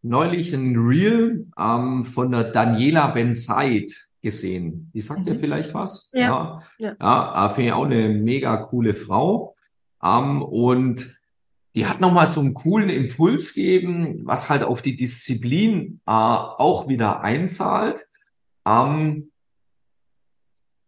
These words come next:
Speaker 1: alles, was dir in den Kopf kommt, in sieben Sekunden umzusetzen.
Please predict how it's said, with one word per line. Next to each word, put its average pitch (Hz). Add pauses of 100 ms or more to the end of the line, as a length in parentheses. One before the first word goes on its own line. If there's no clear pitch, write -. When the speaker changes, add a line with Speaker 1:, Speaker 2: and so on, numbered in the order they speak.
(460)
Speaker 1:
alles, -
was -
dir 151
in 123
den 101
Kopf -
kommt, 101 (720)
in 113
sieben 170
Sekunden 127
umzusetzen. 104